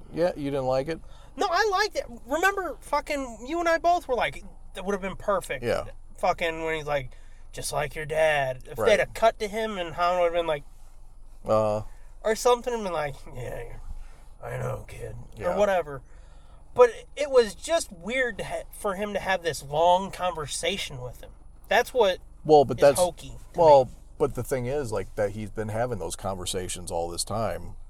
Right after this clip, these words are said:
Speaker 1: You just haven't seen it. Plus, I was also thinking that that could be one of the things that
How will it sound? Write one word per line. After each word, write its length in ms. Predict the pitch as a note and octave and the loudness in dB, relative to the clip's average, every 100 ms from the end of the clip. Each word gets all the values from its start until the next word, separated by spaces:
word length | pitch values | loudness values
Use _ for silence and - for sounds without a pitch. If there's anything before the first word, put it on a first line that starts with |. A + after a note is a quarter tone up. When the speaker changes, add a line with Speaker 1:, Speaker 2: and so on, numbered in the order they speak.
| - - - | -16 -16 -10
Speaker 1:
You 140 | A2 | -8
just 120 | F#2+ A2 | -6 -2
haven't 240 | F#2 D#2 | -2 -2
seen 280 | - A#2+ G#2 | -6 -6 -8
it. 160 | D2 - - - - - - - - | -10 -14 -16 -18 -18 -18 -18 -14 8
Plus, 280 | F3+ E3 C#3+ | 10 10 8
I 60 | |
was 120 | B2+ | 6
also 260 | C3 B2+ B2 | 6 4 2
thinking 420 | - A#2 G#2 G#2 | -4 -4 -4 -4
that 180 | G2 F#2 F#2 - - - - - - - - | -2 -4 -6 -12 -14 -16 -18 -18 -18 -18 0
that 220 | - B2 - | 4 4 4
could 200 | B2+ A2 | -6 -4
be 100 | A2 | -4
one 260 | G#2 A2+ | 0 0
of 100 | A2+ G2 | -2 -4
the 100 | G2 | -6
things 440 | - G#2 G2 F#2+ | -6 -6 -6 -6
that 180 | G2 | -6